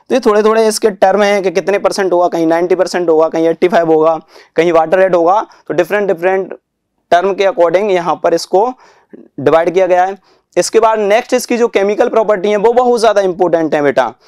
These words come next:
तो यहाँ पर रिएक्शन with एच टू एस ओ फ़ोर, तो देखो बेटा यहाँ पर क्या होगा, ये है, तो यहाँ पर ये इथेनॉल है,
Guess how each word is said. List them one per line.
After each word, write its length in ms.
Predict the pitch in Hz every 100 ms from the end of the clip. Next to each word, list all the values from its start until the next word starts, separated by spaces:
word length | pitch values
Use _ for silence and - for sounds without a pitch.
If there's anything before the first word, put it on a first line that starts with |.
| _ _ _ _
तो 60 | 185
यहाँ 220 | 196 190
पर 140 | 190 208
रिएक्शन 460 | 190 202 - 233
with 280 | 220 240 262 -
एच 180 | 185 185
टू 100 | -
एस 160 | 208 196
ओ 40 | 202
फ़ोर, 240 | 165 135
तो 120 | 139
देखो 180 | 170 -
बेटा 260 | 220 147 120 - - - -
यहाँ 240 | 147 151 160
पर 140 | 220
क्या 140 | 220 233
होगा, 480 | 196 175 190 214 220 _ _ -
ये 220 | 156 214
है, 260 | 208 139 107 - _ - - - _ _ _ _ _ _ _ _ _ _ _ _ _ - - - _ _
तो 180 | - 214
यहाँ 380 | 202 160 170 175 170
पर 380 | 220 220 214 294 _ _ _ _ _ _ _ _ _
ये 420 | 147 196 196 214 - _ _ _ _ _ _ -
इथेनॉल 480 | 185 240 226 233 233
है, 260 | 214 226